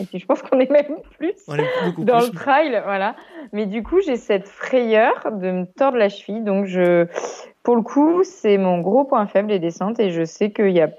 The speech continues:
Speaker 1: plein de trails que je rêve de faire. Pour l'instant, je ne peux pas y aller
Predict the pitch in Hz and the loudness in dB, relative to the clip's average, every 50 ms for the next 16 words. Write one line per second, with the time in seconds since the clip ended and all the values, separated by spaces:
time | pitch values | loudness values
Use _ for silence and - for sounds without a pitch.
0 | _ _ _ _ - - 190 196 196 190 214 214 214 214 - 170 165 170 170 170 | _ _ _ _ -2 0 0 0 0 0 0 0 0 0 -2 -2 -2 0 -2 -2
1 | 170 165 170 170 - - 214 277 311 - _ _ _ _ _ - 196 180 - 175 | 0 -2 -4 -4 0 2 2 2 2 -2 _ _ _ _ _ -14 -14 -6 -4 -2
2 | 160 156 - - 247 294 285 254 233 202 180 180 196 202 208 190 185 170 175 208 | -2 -2 -4 -4 -4 -2 -2 -2 -2 -4 -2 2 2 2 4 4 2 2 2 -2